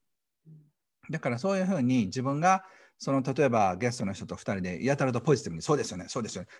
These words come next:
Speaker 2: 絶対大丈夫ですよね」っていくと、みんなが置いていかれるんですよ。<laughs> うん。で、例えば手洗いの洗い方でゲストのドクターと僕がすごく厳しくなって、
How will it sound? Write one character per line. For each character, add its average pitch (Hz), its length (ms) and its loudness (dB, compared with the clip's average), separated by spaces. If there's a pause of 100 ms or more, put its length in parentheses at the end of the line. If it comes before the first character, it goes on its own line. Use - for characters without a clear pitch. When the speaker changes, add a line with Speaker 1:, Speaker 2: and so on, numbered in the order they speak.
Speaker 2:
絶 131 160 2
対 185 100 8
大 180 160 6
丈 190 80 6
夫 185 60 6
で 127 80 2
す - 100 0
よ 107 80 2
ね」 110 120 0
っ - 20 -4
て - 100 -8
い - 40 -12
く - 80 -12
と、 143 260 6 (160)
み 160 180 6
ん - 20 6
な 160 120 8
が 95 80 4
置 117 100 6
い 120 60 2
て 147 80 6
い - 20 6
か 123 140 4
れ 113 80 4
る 104 100 2
ん 92 40 -2
で 78 80 -6
す - 100 -6
よ。 - 340 -4 (320)
<laughs> - 380 -20
う 135 40 -6
ん。 98 260 -4 (280)
で、 160 100 0
例 151 220 4
え 196 60 8
ば 160 80 4
手 160 120 4
洗 170 160 6
い - 40 2
の 127 120 4
洗 120 160 4
い 120 40 2
方 117 240 0
で 123 300 4
ゲ 127 140 0
ス 131 80 -4
ト - 80 -2
の 104 140 2
ド 117 100 2
ク - 120 -6
タ 92 140 -2
ー - 20 -12
と 101 320 2
僕 95 200 -8
が 87 80 -2
す - 120 -10
ご 127 120 -2
く - 120 -14
厳 127 100 -2
し - 80 -6
く - 80 -14
な 95 80 -10
っ 92 80 -14
て、 107 160 -6